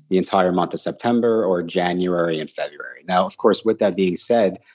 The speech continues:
even if you're looking to plan a trip for this summer, next summer,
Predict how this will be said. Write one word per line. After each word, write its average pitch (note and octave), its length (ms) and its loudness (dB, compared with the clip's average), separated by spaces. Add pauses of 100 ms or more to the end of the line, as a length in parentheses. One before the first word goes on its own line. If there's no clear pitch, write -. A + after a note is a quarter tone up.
(120)
even B2 280 2
if - 180 -2
you're G2+ 320 4
looking G2 320 0
to F#2 80 0
plan F#2 260 0
a - 60 -2
trip - 320 -2
for E2 260 -2
this A#2+ 200 0
summer, A2+ 300 2
next G2+ 260 0
summer, G2 360 2